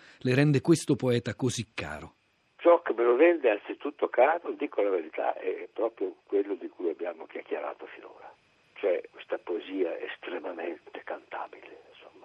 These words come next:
Speaker 2: Estremamente vicina a un canto, a una musica. Eh, diciamo, il canto della bellezza della vita creaturale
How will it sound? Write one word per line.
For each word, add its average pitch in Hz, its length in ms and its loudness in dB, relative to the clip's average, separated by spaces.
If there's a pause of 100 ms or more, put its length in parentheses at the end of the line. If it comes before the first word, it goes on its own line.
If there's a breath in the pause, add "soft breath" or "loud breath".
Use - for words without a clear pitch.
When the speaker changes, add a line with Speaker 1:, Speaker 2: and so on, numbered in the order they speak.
(680 loud breath)
Speaker 2:
Estremamente 85 1000 -8
vicina 92 760 -6
a - 120 -8
un 76 120 -12 (100)
canto, - 580 -4
a - 160 -16
una 76 160 -10
musica. 73 540 -12 (160)
Eh, 76 500 -8
diciamo, 113 580 4
il 123 240 -6
canto 160 760 0
della 104 260 0
bellezza 104 680 0
della 90 240 0
vita 90 380 -6
creaturale - 800 -8